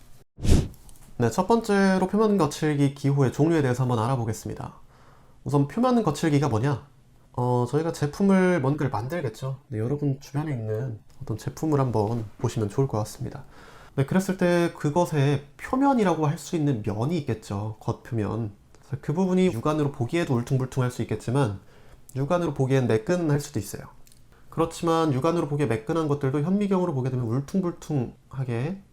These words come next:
되어 있겠죠. 자, 이것을 우리가 표면의 거칠기라고 얘기를 합니다. 네, 그래서 그, 그 표면의 거칠기를 나타낼 때 이런저런 기호를 사용해서 나타내게 되는데, 자, 하나씩 한번 확인해 보도록 할게요. 자, 첫 번째,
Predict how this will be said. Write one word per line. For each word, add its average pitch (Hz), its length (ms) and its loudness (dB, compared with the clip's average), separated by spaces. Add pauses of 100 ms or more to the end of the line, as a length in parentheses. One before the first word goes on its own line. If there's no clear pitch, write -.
되어 127 420 -6
있겠죠. - 540 -6 (480)
자, 127 120 -2
이것을 196 640 2
우리가 135 260 2
표면의 226 460 0
거칠기라고 127 1000 0
얘기를 120 280 -2
합니다. 120 400 -2 (360)
네, 117 100 -4
그래서 131 220 -2
그, 131 100 -8
그 - 160 -6
표면의 196 520 4
거칠기를 175 680 0
나타낼 113 560 0
때 135 320 -2
이런저런 123 640 0
기호를 123 640 -2
사용해서 139 400 0
나타내게 120 360 -4
되는데, 117 420 -2 (520)
자, - 140 -4
하나씩 180 320 -2
한번 143 320 2
확인해 151 320 -4
보도록 110 460 -6
할게요. 139 220 -6 (400)
자, 120 300 2
첫 202 160 -4
번째, 247 480 0